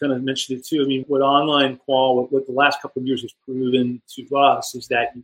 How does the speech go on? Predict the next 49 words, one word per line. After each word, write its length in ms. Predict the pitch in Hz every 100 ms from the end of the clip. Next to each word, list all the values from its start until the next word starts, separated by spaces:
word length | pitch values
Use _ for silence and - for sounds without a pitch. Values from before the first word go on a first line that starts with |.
| -
can 220 | 131 131
do 140 | 131 123
online 500 | 120 120 117 117 113
qual 480 | 123 120 113 110 - _ _ _
and 140 | 139 131
not 260 | 135 127
suffer 480 | - - 131 135 123
in 100 | 117
terms 440 | 117 - 120 117 120
of 180 | 113 -
what 260 | 123 113
you're 100 | 120
getting. 300 | 110 117 110 - _ _ _ _ _
And, 460 | 139 131 127 123 123 _ _
you 140 | 156
know, 80 | 135
perhaps 460 | 123 135 143 - -
one 120 | 135
of 60 | 120
the 60 |
benefits 500 | 113 123 127 135 -
of 140 | 127 120
it, 100 | 120
obviously, 500 | 120 117 - 123 120
is 100 | 113
that 180 | 123
you 140 | 131 123
aren't 260 | 123 123
shackled 480 | - 131 131 123 113 -
by 400 | 113 117 117 113 _ _ -
those 200 | 120 113
geographic 680 | - 123 - 110 113 120 -
barriers. 520 | 147 160 - _ -
You 100 | 127
know, 80 | 107 110
you 160 | 117
do 160 | 120 127
a 140 | -
group 280 | 123 127 123 _ _ _ _
with 220 | 135 123 -
six 320 | - 147 135
people 320 | - 131 147
or 120 | 127
eight 200 | 127 127
people 280 | - 135 135
from, 500 | - 131 120 117 123
you 100 | 131
know, 100 | 120
eight 160 | 123 127